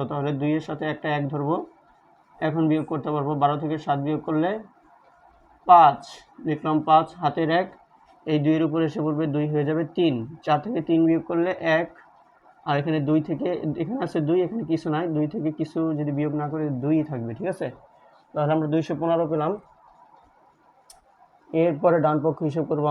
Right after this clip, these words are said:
আমরা। ডান পক্ষ,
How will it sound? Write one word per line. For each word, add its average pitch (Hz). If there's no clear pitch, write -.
আমরা। 139
ডান 143
পক্ষ, 143